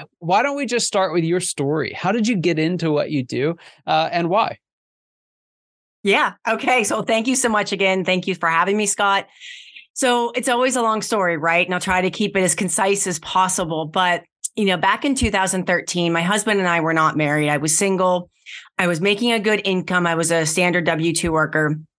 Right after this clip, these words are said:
Speaker 2: And, um, I had no money to show for it. I had nothing to show for it. I was in debt.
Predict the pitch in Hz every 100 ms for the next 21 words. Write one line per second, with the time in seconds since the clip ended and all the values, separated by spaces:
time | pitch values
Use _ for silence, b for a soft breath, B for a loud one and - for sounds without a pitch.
0 | _ _ _ - - 202 180 175 170 165
1 | 170 165 180 175 165 160 160 _ - -
2 | _ _ _ _ _ 196 247 285 269 359
3 | 277 196 165 156 147 180 214 214 220 233
4 | 214 233 247 180 151 143 160 170 165 185
5 | 220